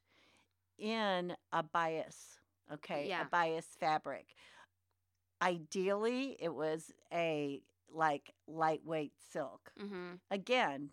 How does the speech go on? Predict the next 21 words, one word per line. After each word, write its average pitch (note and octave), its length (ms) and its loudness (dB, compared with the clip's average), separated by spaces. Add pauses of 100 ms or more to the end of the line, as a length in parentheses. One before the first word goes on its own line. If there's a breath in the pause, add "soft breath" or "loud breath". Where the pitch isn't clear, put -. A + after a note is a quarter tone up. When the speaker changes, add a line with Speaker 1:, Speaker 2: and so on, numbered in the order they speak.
Speaker 1:
because E3+ 360 -4
you D3+ 60 -6
don't F3 180 0
wanna B3+ 160 -2
add D3+ 320 -2
bulk C3 520 -6 (440 soft breath)
and F#3+ 200 2
you G#3 100 -2
want D#3 180 0
it C#3+ 120 -6
to D#3+ 100 -12
look C#3 220 -10
pretty. - 380 -18 (100)
Speaker 2:
I'm F#3+ 240 -6 (180)
in G#3+ 140 -8
the G3 80 -8
process F#3 640 -4
of D3 120 -12 (1120)
trying F3 440 -4
to, - 100 -20 (100)
well, F3+ 260 2